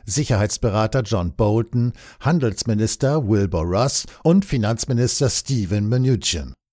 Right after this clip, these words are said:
Es geht um Venezuela. Die Anwesenheit des Handels- und Finanzministers lässt erahnen, dass es beim Treffen auch bereits um die noch kommenden Sanktionen und Maßnahmen gegen die venezolanische Ölindustrie gehen wird.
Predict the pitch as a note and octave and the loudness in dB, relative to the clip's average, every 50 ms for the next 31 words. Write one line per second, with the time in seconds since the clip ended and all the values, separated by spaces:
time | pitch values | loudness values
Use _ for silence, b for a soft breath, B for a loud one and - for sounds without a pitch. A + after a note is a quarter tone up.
0 | B B B B B B - D3 - - B2+ B2 A2+ - - B2+ C#3 C#3+ D3+ C#3+ | B B B B B B -2 -2 0 0 0 -2 -2 0 2 2 2 2 0 -2
1 | - - G2 F2 E2+ F2 - - B2+ G#2 F2+ F2 D2 C2 B1+ B1+ - - _ b | -4 -2 -2 -2 -2 -4 -4 -4 -4 -4 -4 -6 -8 -8 -8 -10 -12 -16 _ b
2 | b b b b - A#2 A#2+ - - E3 G3+ G3 D3+ D3+ B2+ A2+ - - G2+ E2 | b b b b -10 -10 -6 -2 0 0 0 0 0 0 -2 -2 -4 -4 -4 -4
3 | E2 F#2 F2 E2+ - - D#2 - - - A2+ D#3+ G3 F#3 C#3+ A2+ F2 D2+ - - | -2 -2 -4 -4 -6 -6 -8 -6 -4 -2 0 2 2 2 2 0 -2 -4 -6 -8
4 | F#2 F2 - - F2+ E2+ G2 B2 F3+ - - - A#2+ G2+ F2+ F2+ - - - G#2 | -8 -8 -8 -6 -6 -4 -2 -2 -2 -2 -2 -4 -2 -2 -2 -2 -4 -4 -4 -4
5 | E2+ D#2 - - G#2 B2 A#2+ - - - G#2+ A2 - - B2+ D#3 F3+ F3+ D#3 A#2 | -4 -4 -6 -6 -4 -4 -4 -4 -6 -6 -8 -6 -4 -2 -2 0 0 0 0 0
6 | G2+ F#2+ E2+ B B B B - C#3 C#3 - - C3+ - - C3+ B2+ B2 - - | -2 -2 -4 B B B B 0 0 0 2 0 -2 0 0 0 0 0 0 0
7 | - D#3 D3 - E3 D#3 - D3 F3+ F3+ - - - D#3+ C3+ C#3+ C#3 C3 - - | 0 0 0 0 -4 -4 -2 0 0 0 0 0 0 2 2 2 2 2 0 0
8 | - B2 A2+ G#2+ A2 G2+ G2 F2+ - - - B2+ A#2 A2+ A2 F#2+ G#2+ F#2 E2 - | -2 -2 -2 0 0 0 0 -2 -2 0 2 2 4 2 2 2 0 -2 -2 -2
9 | F#2+ F2 F2 - - - C#3+ B2 A2+ B2+ C3+ D3 D#3+ - D#3+ D#3+ - D3+ D3+ D#3 | -4 -4 -4 -2 0 2 2 4 4 2 2 0 -2 -2 -4 -4 -2 -2 0 2
10 | E3+ D#3+ - - - A#2+ G2+ G2+ G#2+ A#2+ C#3+ C#3 - A2 F2+ F#2+ D#2+ F2 E2+ - | 2 2 0 0 -2 -2 0 0 0 0 -2 -2 -2 -2 -2 -2 -4 -4 -2 -2
11 | G2+ G2 F#2+ - - B2 G#2 F#2+ F#2 F#2 G2+ - - - C3 - - D3+ B2 F2 | -2 -2 -2 -2 -2 -2 0 0 0 -2 -2 -2 -2 -4 -4 -2 0 0 0 0
12 | D#2+ F#2+ F#2+ F2+ G#2 - - - - C3 B2+ A#2+ - - A#2+ G2+ D2+ C2 C2 - | -2 -2 -2 -2 -2 -4 -4 -4 -4 -4 -4 -4 -4 -4 -4 -4 -4 -6 -8 -8
13 | C#2+ C2 - - - - - | -8 -8 -10 -10 -12 -14 -14